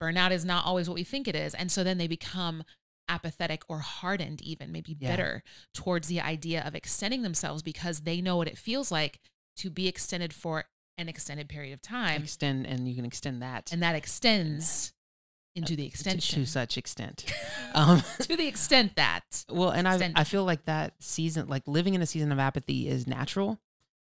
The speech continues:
Speaker 2: But
Speaker 1: Mm.
Speaker 2: extended, eh, extended apathy can lead to that calloused heart. It can lead to that,
Speaker 1: Yeah.
Speaker 2: um, that hardening of your heart to where you're no longer open. Like, y-, you're not, you're not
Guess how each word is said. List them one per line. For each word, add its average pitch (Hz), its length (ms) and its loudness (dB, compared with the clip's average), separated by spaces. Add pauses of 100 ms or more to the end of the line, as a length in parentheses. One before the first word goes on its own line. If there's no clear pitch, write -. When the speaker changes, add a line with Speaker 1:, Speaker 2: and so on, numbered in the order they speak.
(120)
Speaker 2:
But 143 260 0 (120)
Speaker 1:
Mm. 165 80 0
Speaker 2:
extended, 160 880 0 (120)
eh, 143 180 0 (300)
extended 180 420 2
apathy 135 600 0 (600)
can 175 300 0
lead 180 260 0
to 147 100 -8
that 135 220 -6
calloused 131 400 -6
heart. - 220 -10
It 127 120 -12
can 160 240 0
lead 170 240 -4
to 143 100 -8
that, 127 520 -4
Speaker 1:
Yeah. 131 220 -2
Speaker 2:
um, 131 260 -6 (460)
that 139 120 0
hardening 143 540 0
of 131 180 -6
your 120 120 -4
heart 123 260 -4
to 139 100 -6
where 127 340 -4
you're 143 280 -6
no 131 160 -2
longer 127 560 -4 (520)
open. 131 560 0 (180)
Like, 135 180 -4
y-, 135 120 -4
you're 135 220 -2
not, 139 300 0
you're 139 100 0
not 139 220 -4